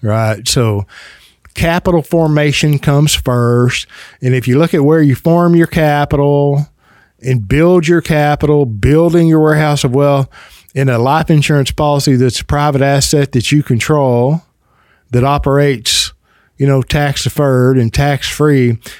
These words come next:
and compare that to the market that's only focused on the rate of return. So, and, and then we really, we separate ourselves from our capital when we put money in a qualified plan, you know, until we're fifty-nine and a half.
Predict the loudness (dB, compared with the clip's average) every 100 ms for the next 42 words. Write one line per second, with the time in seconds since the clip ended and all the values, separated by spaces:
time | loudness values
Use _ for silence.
0 | -12 -8 -4 -2 0 0 0 -2 -2 -2
1 | 0 0 0 0 -2 -2 -2 -6 -2 0
2 | 0 2 0 2 0 0 0 0 0 2
3 | 2 0 0 2 2 2 0 0 -2 -2
4 | -6 -12 _ _ -20 -20 -20 _ -4 -4
5 | -4 -12 _ -6 -4 -6 -4 0 2 2
6 | 2 2 2 2 2 2 0 0 2 2
7 | 2 0 0 0 0 -2 -2 -2 -4 -4
8 | -2 0 0 2 2 0 0 0 2 0
9 | 0 -2 -2 -2 -2 0 0 -2 -6 -2
10 | 2 2 0 0 0 0 -2 -2 -2 -2
11 | -2 -2 0 2 2 2 0